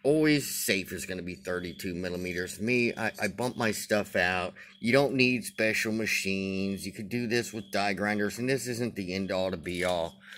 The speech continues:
A lot of different variables, but to get going right out of the gate, if you mark your piston, and, and, and, and you make some simple marks on top of your piston, right? And you use a Sharpie, and you stay within the boundaries so you don't have ring snag,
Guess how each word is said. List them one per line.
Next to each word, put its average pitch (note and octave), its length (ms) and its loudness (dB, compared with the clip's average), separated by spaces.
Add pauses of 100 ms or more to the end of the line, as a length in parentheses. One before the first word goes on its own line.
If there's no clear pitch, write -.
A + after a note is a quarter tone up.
(260)
A A#2+ 60 -4
lot E3 160 8
of D3 140 2
different A#2+ 320 4
variables, G2 500 2
but G2 400 4 (240)
to A#2 100 2
get G#2 400 0
going G#2+ 320 2
right C3+ 220 8
out A2+ 160 10
of F#2 80 2
the F2+ 100 -2
gate, E2+ 540 0 (840)
if - 220 -6
you G#2 160 4
mark A2 480 0
your D#3+ 160 6
piston, A#2+ 320 2 (300)
and, F3+ 180 10 (100)
and, D3 140 4 (160)
and, D#3 240 6
and D#3+ 140 4
you E3 80 4
make F#3+ 200 8
some F#3+ 180 0
simple F#3 320 2
marks F#3 540 2 (440)
on D3+ 140 4
top D#3 260 4
of D3 160 -6
your D#3+ 100 2
piston, F3+ 580 -2
right? C#3 380 2 (340)
And D3 140 -2
you D#3 80 2
use E3 320 -2
a E3 60 4
Sharpie, E3 520 4
and G#2 160 -2
you A2 60 -2
stay E3 300 2
within D#3+ 380 0
the D3+ 40 0
boundaries C#3+ 580 2
so C3+ 100 2
you B2+ 180 6
don't D3+ 180 4
have C3+ 240 4
ring E3 240 4
snag, C#3+ 460 6